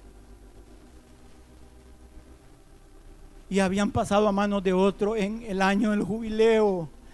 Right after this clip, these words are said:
Al sonido de esa trompeta, regresaban a la familia.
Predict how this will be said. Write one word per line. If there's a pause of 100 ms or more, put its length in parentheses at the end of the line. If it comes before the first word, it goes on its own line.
(180)
Al
sonido
de
esa
trompeta, (460)
regresaban
a
la
familia.